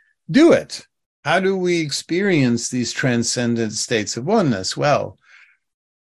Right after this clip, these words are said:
chanting, dancing, listening with others to trance music, tantric rituals, look them up.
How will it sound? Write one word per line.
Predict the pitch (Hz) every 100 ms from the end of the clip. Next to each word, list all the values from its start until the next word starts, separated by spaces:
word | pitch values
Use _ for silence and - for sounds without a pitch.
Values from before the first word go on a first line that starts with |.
| _ _
chanting, | - - 147 165 175 131 98 85 92 - _
dancing, | 110 104 110 117 127 139 175 151 - _ _ _ -
listening | 131 131 151 - 151 147 143 139 135 127 123
with | 131 123
others | 117 120 117 -
to | -
trance | 95 - 113 110 113 -
music, | 127 117 120 110 123 123 120 - _ -
tantric | - 117 127 - 123 117 - 160
rituals, | - 104 107 117 117 - 135 139 113
look | 104 117 -
them | 117 117
up. | 165 -